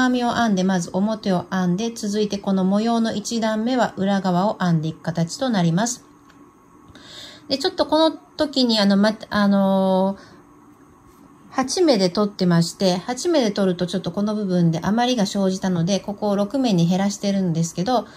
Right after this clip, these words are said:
ということでちょっと図面が間違ってるんですけども、最初にこの図面でいくと細編みを編んだ後、二目スキップして、三番目に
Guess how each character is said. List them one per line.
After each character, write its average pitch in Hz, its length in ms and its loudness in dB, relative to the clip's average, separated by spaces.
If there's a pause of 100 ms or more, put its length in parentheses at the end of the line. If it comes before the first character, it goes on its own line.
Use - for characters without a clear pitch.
(200)
と - 80 -4
い - 20 -4
う 269 40 -10
こ 269 100 -2
と 240 100 -6
で 196 80 0
ち 185 100 -6
ょ 233 40 -6
っ - 20 -10
と 190 140 -4
図 202 280 -2 (300)
面 220 220 -2
が 214 100 -2
間 214 140 0
違 247 300 -2
っ - 20 -6
て 220 160 -2
る 175 100 2
ん 165 40 4
で 165 100 2
す 165 100 -8
け 180 100 -4
ど 190 120 -2
も、 240 260 0 (1300)
最 311 280 2
初 311 160 0
に 285 320 4 (960)
こ 262 120 0
の 254 100 2
図 240 120 -4
面 240 200 0
で 226 80 -2
い - 20 -12
く 220 80 -6
と 196 80 -4
細 262 360 0
編 285 80 2
み 277 120 4
を 262 40 2
編 254 160 2
ん - 20 2
だ 175 140 4
後、 170 180 -2
二 302 340 2
目 254 160 2
ス - 160 -10
キ 208 120 -2
ッ - 260 -6
プ 180 100 0
し 170 120 -6
て、 185 120 -4
三 294 340 -2
番 294 300 4
目 269 140 0
に 254 280 -2